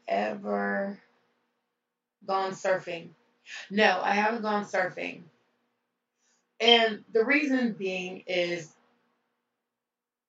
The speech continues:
I'm already having a hard enough time when I have to walk and talk and chew gum at the same time. Why would I put myself on a surfboard to end up going overboard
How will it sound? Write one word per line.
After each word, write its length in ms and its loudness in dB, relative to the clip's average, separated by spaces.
I'm 200 4
already 380 2
having 260 0
a 40 -8
hard 200 -2
enough 200 -6
time 420 -8
when 120 -6
I 40 0
have 100 -2
to 80 -4
walk 400 -2
and 200 -14
talk 340 -8
and 120 -10
chew 200 -8
gum 220 -4
at 120 -12
the 80 -20
same 220 -4
time. 360 -4
Why 240 8
would 100 2
I 80 2
put 160 -8
myself 320 -6
on 100 -6
a 40 -8
surfboard 800 -2
to 120 -10
end 120 -4
up 120 -4
going 200 -4
overboard 680 2